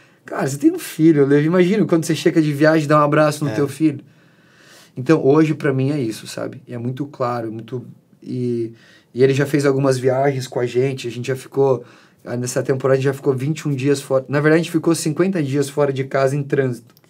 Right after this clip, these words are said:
Speaker 2: Ah.
Speaker 1: E eu fiz questão de levar ele. E, cara, foi a melhor experiência da minha vida.
Speaker 2: É muito
Speaker 1: Nesses
Speaker 2: bom,
Speaker 1: dez
Speaker 2: cara.
Speaker 1: anos com Jesus, que a gente tem feito viagens, isso e aquilo, foi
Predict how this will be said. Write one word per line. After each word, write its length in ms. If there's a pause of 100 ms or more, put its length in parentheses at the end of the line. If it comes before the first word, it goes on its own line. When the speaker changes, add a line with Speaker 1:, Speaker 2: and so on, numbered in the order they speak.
Speaker 2:
Ah. 240 (440)
Speaker 1:
E 80
eu 60
fiz 180
questão 280
de 100
levar 360
ele. 220 (880)
E, 120
cara, 280
foi 140
a 40
melhor 160
experiência 320
da 60
minha 160
vida. 260 (140)
Speaker 2:
É 120
muito 120
Speaker 1:
Nesses 240
Speaker 2:
bom, 80
Speaker 1:
dez 260
Speaker 2:
cara. 120
Speaker 1:
anos 140
com 120
Jesus, 420
que 100
a 40
gente 180
tem 160
feito 320
viagens, 520
isso 200
e 40
aquilo, 420 (880)
foi 440